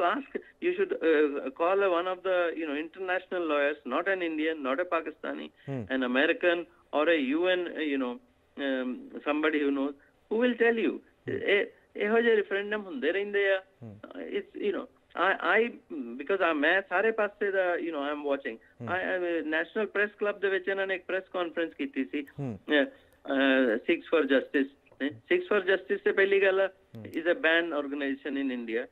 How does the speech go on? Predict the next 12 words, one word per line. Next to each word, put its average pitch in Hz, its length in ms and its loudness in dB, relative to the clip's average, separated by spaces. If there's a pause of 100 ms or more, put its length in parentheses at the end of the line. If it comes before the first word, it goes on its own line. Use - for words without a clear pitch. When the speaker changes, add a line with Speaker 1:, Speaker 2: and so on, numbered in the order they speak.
(100)
Speaker 2:
ਹੂੰ। 107 180 -10 (140)
Speaker 1:
And 131 280 -6
now 170 200 4
they 180 180 4
have 175 120 4
opened 180 320 0
an 170 200 4
office 170 300 -6
in, 165 60 -4
uh, 143 460 -2
National 151 280 -2
Press 156 200 0